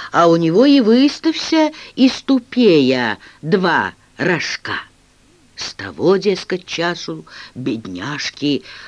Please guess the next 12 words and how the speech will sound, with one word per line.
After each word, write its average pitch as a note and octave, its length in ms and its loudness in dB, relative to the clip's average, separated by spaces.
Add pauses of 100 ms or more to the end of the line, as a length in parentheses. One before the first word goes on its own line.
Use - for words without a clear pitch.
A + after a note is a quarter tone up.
(140)
попритчилась, D3 1080 -4 (360)
не F3 240 2
в C#3+ 100 -4
нашу D3+ 520 0
меру, C3+ 420 -2
буде G2+ 280 -10
сказано, D3+ 680 -2 (380)
молодешенька D#3 1040 0
была C3 240 -4
душа B2 500 -4
моя, C3 440 -2 (260)
пригожа, D#3+ 800 0